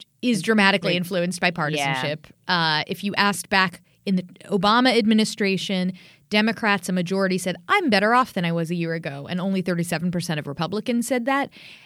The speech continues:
Speaker 1: And now it's kind of flipped, where you have two-thirds of Republicans who say, "I'm better off," and only a third of Democrats say yes. So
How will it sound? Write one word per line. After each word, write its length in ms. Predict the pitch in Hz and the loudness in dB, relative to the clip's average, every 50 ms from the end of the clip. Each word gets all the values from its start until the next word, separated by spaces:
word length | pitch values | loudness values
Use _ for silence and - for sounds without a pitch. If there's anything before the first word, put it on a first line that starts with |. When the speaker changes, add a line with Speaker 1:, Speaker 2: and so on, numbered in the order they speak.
| _ _ _ | _ _ _
Speaker 1:
And 280 | - 220 220 220 220 233 | 0 2 4 4 4 4
now 320 | 247 254 269 262 262 262 | 6 6 6 8 8 8
it's 180 | 254 240 247 - | 6 6 4 2
kind 220 | - 254 226 214 | 0 2 2 2
of 60 | 202 - | 0 -2
flipped, 380 | - 196 - - _ - - | -6 -10 -10 -12 _ -18 -10
where 140 | 175 185 180 | -6 -4 -4
you 160 | 175 180 180 170 | -4 -4 -4 -2
have 300 | - 170 165 156 147 - | -2 -2 -2 -2 -4 -6
two-thirds 460 | - 214 226 214 330 392 415 320 233 | -6 -4 0 2 2 2 2 2 0
of 100 | 226 160 | 0 0
Republicans 560 | 175 185 - 269 285 240 208 175 180 165 156 - | -2 -2 -2 -2 0 0 -2 -2 -2 -4 -4 -6
who 60 | 180 | -6
say, 200 | 170 165 151 - - | -4 -4 -4 -2 -2
"I'm 200 | - 381 440 320 | -2 -2 0 0
better 260 | 202 185 185 196 214 | 0 2 2 0 0
off," 300 | 233 196 160 135 - _ - | 0 0 0 -2 -4 _ -8
and 100 | 170 165 - | -8 -6 -4
only 300 | 180 170 165 156 156 - | -4 -4 -4 -4 -6 -8
a 100 | - 160 | -8 -10
third 220 | - 160 123 - | -8 -8 -8 -8
of 80 | - - | -10 -10
Democrats 520 | - - - 165 - - 76 76 - - - | -12 -12 -12 -12 -12 -12 -12 -12 -14 -16 -14
say 180 | - - 71 - - | -12 -12 -12 -12 -12
yes. 240 | - - - - - - _ _ _ _ _ _ _ | -14 -12 -12 -14 -14 -16 _ _ _ _ _ _ _
So 320 | - 277 277 269 269 262 | -4 -2 -2 0 -2 -2